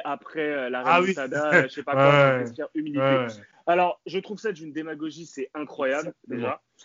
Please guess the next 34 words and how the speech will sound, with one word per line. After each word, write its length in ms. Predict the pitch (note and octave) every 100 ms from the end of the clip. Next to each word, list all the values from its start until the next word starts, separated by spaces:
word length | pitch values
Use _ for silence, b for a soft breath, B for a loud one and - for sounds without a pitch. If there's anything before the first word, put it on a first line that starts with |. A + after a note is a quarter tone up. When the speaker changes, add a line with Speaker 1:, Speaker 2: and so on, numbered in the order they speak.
| b b b _
Speaker 1:
Mais, 300 | D#3+ E3+ E3+ _ _
mais 120 | E3 G#3
en 100 | A#3
plus 400 | A3 D#4 C#4 -
d'être, 400 | C#3 D3 - D3
euh, 260 | C3 B2 A#2+
démago, 580 | C3+ C3 C3 E3+ C4 B3 _ -
mais 80 | D3+
c'est 180 | G3+ -
archi 320 | G#3+ - B3+
faux, 160 | D4+ C#4
parce 240 | F3 E3+
que 200 | - B3 b b b b
moi, 140 | B3+
sur 260 | - F#3 F#3 -
le 260 | F#3 G3+
match 220 | A3+ A3+
au 80 | F#3+
Camp 200 | F3+ E3+
Nou, 240 | A3 C4+ A#3+
c'est 160 | - C#3+
pas 120 | F3+
la, 120 | D#3+
l'humilité 560 | E3 F3 E3+ G#3 D#4 G#3+
qui 80 | F#3
a 80 |
manqué. 420 | D#3 D#3+ - E3 - _ b -
C'est 300 | G#3 G3+ E3 _
des 120 | C3+
Speaker 3:
Ah. 20 | -
Speaker 1:
couilles, 280 | - B3+ F#3+ _
c'est 160 | -
du 100 | C#3
courage, 460 | - C#4 C4+ C#4